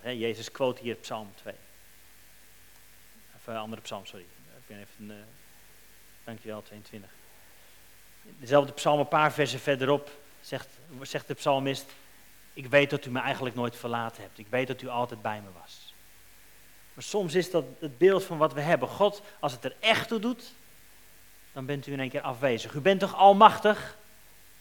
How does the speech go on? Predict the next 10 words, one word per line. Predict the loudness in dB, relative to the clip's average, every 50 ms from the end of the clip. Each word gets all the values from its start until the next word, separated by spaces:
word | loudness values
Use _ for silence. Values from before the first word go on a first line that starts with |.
| -20 -20 -20 -20 -20 -20 -20 -20 -20 -20 -20 -20 -20 -20 -20 -20 -20 -20 -16
U | -14 -2
kunt | 2 4 4 4
toch | 4 4 6
alles? | 8 8 8 8 6 2 0 -6 -12 -14 -16 -18 -20 -20 -20 -20 -20 -20 -20 -18 -8
Waarom | -4 -2 -2 0 4
laat | 4 4 4 4 4
u |
dat | 2 2 2
dan | 2 -2 -2
toe?" | -2 -2 -2 -2